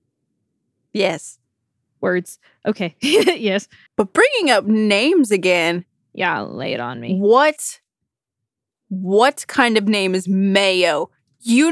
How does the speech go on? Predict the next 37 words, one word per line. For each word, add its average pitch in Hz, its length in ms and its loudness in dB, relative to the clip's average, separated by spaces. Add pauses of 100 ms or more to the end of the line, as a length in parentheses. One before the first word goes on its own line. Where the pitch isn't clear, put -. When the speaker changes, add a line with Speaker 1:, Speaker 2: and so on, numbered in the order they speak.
(120)
Speaker 1:
named 330 560 0
this 311 200 0
person 302 480 2
after 277 380 4
a 240 60 -2
condiment? 370 1040 2 (1200)
Speaker 2:
Okay, 311 260 0
again, 285 400 0 (380)
we 285 180 0
can't 381 280 0
pick 359 180 -2
the 415 120 2
names. 262 480 0 (100)
I 247 140 4
had 240 240 2
no 226 300 2
creative 330 440 0
control. 240 580 2
Speaker 1:
You 262 140 4
had 214 320 2
a 185 100 2
list. 196 1040 -2 (380)
Speaker 2:
Yeah, 294 220 2 (300)
and 330 140 2
I 359 100 2
took - 280 -2
the 440 100 2
names 294 320 0
off 294 260 4
the 392 80 2
list. 480 260 4
Speaker 1:
The 285 140 0
generator 359 600 2
gave 370 320 0
you 403 160 4
a 466 140 4 (340)
list. 698 160 6